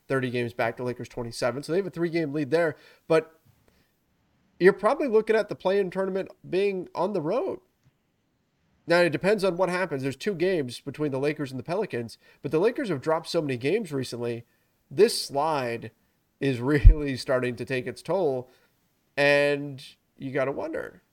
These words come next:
if they play like this, like we've seen them play, they could go out in the play-in tournament.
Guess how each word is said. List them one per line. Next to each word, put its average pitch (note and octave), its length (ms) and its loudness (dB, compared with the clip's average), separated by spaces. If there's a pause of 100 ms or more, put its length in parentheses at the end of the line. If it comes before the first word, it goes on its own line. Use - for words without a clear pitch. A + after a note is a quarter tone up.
(520)
if C3 180 -4
they D#3 220 4
play G#3 480 -2
like C3 360 -4
this, F#3 540 -2
like C3+ 200 -4
we've F3+ 180 0
seen C#4+ 240 -2
them G#3 160 0
play, C#3 380 -4 (1500)
they D3+ 160 4
could D#3+ 480 -6
go D#3 220 0
out B3+ 260 -4
in D3 140 -4
the B2+ 60 -2
play-in A#2+ 320 -4
tournament. - 340 -10